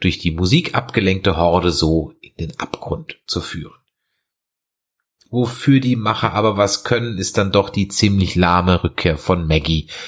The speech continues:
Die ist halt einfach wieder da. Und alle anderen sagen sich auch, da ist sie halt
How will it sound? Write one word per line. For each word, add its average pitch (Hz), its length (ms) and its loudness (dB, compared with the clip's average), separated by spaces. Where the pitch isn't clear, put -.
Die 110 320 2
ist - 280 2
halt 98 320 0
einfach 85 640 -4
wieder 80 640 0
da. 80 420 0
Und 98 320 -8
alle 98 240 2
anderen 95 720 2
sagen 95 400 0
sich 90 280 -4
auch, 107 460 0
da 92 160 2
ist - 260 -2
sie 90 220 2
halt 80 300 0